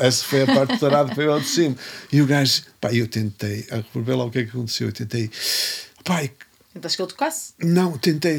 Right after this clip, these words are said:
Speaker 1: olha, e como é que era a Sandy? A Sandy era uma das minhas paixões da minha adolescência, Sandy Denny, uma, uma voz incrível.
Speaker 2: Querias só saber alguma
Speaker 1: E
Speaker 2: coisa.
Speaker 1: diz-me a ga-, e o gajo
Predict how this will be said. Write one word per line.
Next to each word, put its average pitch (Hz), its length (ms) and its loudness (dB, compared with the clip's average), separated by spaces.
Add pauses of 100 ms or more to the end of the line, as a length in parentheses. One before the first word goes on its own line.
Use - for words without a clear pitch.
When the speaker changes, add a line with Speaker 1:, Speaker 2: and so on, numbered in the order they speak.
(140)
Speaker 1:
olha, 151 180 -2
e 160 40 -6
como 170 180 -6
é 160 60 -6
que 160 100 -4
era 135 140 0
a 117 40 0
Sandy? 95 400 -2
A 98 60 -10
Sandy 107 280 -6
era 101 100 -8
uma 104 100 -4
das 107 160 -6
minhas 104 240 -6
paixões 113 560 -6
da - 180 -10
minha 113 200 -6
adolescência, 120 520 -8
Sandy 117 300 -8
Denny, 120 240 -10
uma, 104 240 -14
uma 110 140 -8
voz 92 260 -12
incrível. 110 380 -12
Speaker 2:
Querias 185 220 -8
só 196 100 -8
saber 190 280 -10
alguma 190 280 -10
Speaker 1:
E - 20 -20
Speaker 2:
coisa. 131 220 -2
Speaker 1:
diz-me 110 320 -2
a - 20 -4
ga-, 101 220 -8
e 113 80 -4
o 101 60 -6
gajo 104 300 -10